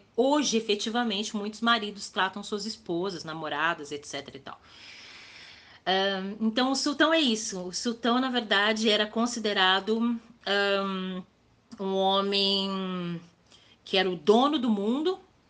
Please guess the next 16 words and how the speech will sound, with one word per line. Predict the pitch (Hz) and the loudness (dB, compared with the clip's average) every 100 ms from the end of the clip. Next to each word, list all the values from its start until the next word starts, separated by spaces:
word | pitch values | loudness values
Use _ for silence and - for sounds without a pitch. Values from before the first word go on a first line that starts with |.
| _ - | _ -20
né? | 170 160 208 190 | -8 -4 -2 -2
Era | 180 | 2
exatamente | 214 226 277 247 | 2 2 0 -2
assim | 220 - 233 | -4 -4 -4
que | |
eles | 208 | -4
se | - 202 | -4 -4
referiam | 185 - 175 180 175 | -4 -6 -4 -2 -2
ao | 170 160 | -2 -2
próprio | 175 170 175 | -4 -6 -8
título, | - 240 247 349 359 | -4 -4 -4 -4 -4
eles | 190 160 | -4 -2
eram | 165 160 | -4 -4
donos | 165 185 240 311 | -4 -2 -2 -4
do | 285 196 | -6 -6
mundo, | 175 196 262 320 | -4 -4 -2 -2